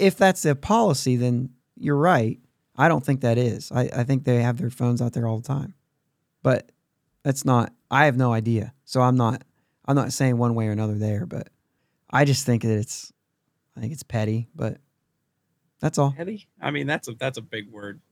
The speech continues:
Speaker 2: That's a, that's a strong word.
Speaker 1: That's a, that's like the opposite of strong. <laughs>
Speaker 2: It's a strong word to use in this
Speaker 1: Like,
Speaker 2: situation.
Speaker 1: it's, it's like
Speaker 2: Petty, just
Speaker 1: it's a weak word, if anything,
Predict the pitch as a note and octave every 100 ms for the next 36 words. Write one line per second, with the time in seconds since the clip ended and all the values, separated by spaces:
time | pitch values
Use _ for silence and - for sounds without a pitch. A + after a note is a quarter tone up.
0 | _ C3 C3 A#2 _ B2+ B2+ B2 A#2 _
1 | _ _ _ _ - - G#2 G2+ G2+ G2+
2 | G#2 _ _ _ _ _ - - - A#2+
3 | - C#3 C#3 - C3 C3 C3+ B2+ C#3 C#3
4 | - B2 A2+ - C3 A2+ G#2+ - - -
5 | - _ _ _ _ _ _ _ _ D#3
6 | D3 D#3 C3+ - D3+ C#3 C3 B2 A#2+ A#2
7 | - G#2+ G#2 G2+ G#2 - _ _ _ _
8 | _ _ - C#3 C#3+ - G#2+ G#2+ G#2+ -
9 | A2+ D3+ D3 C#3 - D3 C#3 D3+ C#3 B2+
10 | B2+ C3 C3 _ _ _ _ - A#2+ -
11 | - - _ - C3+ B2+ A2+ F3 - B2
12 | A2+ A2 B2+ B2+ A2+ B2